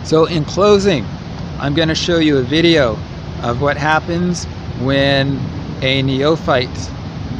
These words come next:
is captured by a couple of old guards.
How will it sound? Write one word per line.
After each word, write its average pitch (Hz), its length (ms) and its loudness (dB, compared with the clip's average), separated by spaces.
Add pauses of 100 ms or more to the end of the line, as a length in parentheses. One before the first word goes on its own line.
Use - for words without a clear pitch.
(120)
is 123 340 -2 (300)
captured 160 540 0 (600)
by 135 240 4
a 127 180 -2
couple 160 300 2
of 151 100 2
old 151 260 2
guards. 139 560 2